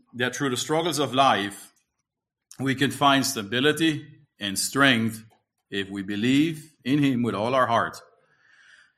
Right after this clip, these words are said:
And the evidence of our faith in believing in him is our acts of obedience. Not just hearing it,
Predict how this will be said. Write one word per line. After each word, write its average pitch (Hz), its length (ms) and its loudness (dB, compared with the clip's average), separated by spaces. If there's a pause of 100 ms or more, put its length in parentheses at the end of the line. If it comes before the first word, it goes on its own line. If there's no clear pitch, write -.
(200)
And 104 100 -4
the 95 80 -4
evidence 202 600 6
of 123 140 -2
our 120 160 4
faith 165 360 -2
in 127 100 0
believing 160 400 2
in 156 140 0
him 160 420 -2
is 107 180 -6
our 101 200 -4
acts - 440 0 (440)
of 95 80 -18
obedience. 101 720 -8 (840)
Not 104 140 -14
just 135 280 -12
hearing 104 340 -6
it, 87 160 -12